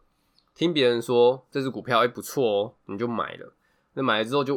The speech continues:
问题一堆嘛，股票涨了就问，诶，可以卖了吗？啊，下跌了就问，诶，这样，这样要停-，停损了吗？那如果最后赚钱那没事，那害你赔钱，你可能就开始气愤，怪东怪西。所以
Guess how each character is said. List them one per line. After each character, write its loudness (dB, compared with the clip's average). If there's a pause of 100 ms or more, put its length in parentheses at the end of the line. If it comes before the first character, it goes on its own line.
问 -2
题 -6
一 -4
堆 -4
嘛， -4 (280)
股 -10
票 0
涨 -6
了 -8
就 -6
问， -4
诶， -4
可 -6
以 -2
卖 -2
了 -6
吗？ -6 (320)
啊， -6
下 0
跌 -6
了 -8
就 -6
问， -4
诶， -10
这 -6
样， -6
这 -6
样 0
要 -4
停-， -12
停 -6
损 -6
了 -10
吗？ -8 (480)
那 -8
如 -2
果 -2 (160)
最 -2
后 -2
赚 0
钱 -10
那 -8
没 -8
事， -16
那 -2
害 -2
你 -6
赔 -8
钱， -8
你 -10
可 -14
能 -12
就 -10
开 -12
始 -16
气 -10
愤， -10 (320)
怪 0
东 -6
怪 -4
西。 -16 (600)
所 -4
以 -4